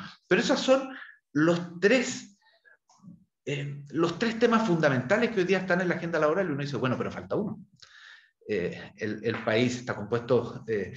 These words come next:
el, por hombres, eh, y mujeres, las distintas diversidades, eh, y, y uno dice, "Bueno, entonces tenemos que, eh, darle la prioridad,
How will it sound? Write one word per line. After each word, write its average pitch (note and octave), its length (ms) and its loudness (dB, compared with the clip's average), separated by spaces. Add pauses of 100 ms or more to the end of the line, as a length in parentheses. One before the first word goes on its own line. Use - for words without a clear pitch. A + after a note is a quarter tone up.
(240)
el, - 240 -10 (640)
por - 180 -8
hombres, C#3 600 4
eh, A2 500 0
y A#2+ 100 -4
mujeres, C3+ 460 2
las A2+ 120 2
distintas B2 340 -2
diversidades, A#2+ 640 4 (680)
eh, A#2 540 0
y, B2+ 640 -2 (120)
y C3+ 40 2
uno D#3+ 140 4
dice, E3 200 2
"Bueno, C3+ 580 2
entonces A#2 460 -4
tenemos A#2+ 460 0
que, A#2+ 320 -2 (400)
eh, A2 260 -4
darle F#3 480 4
la E3 160 2
prioridad, A#2+ 720 2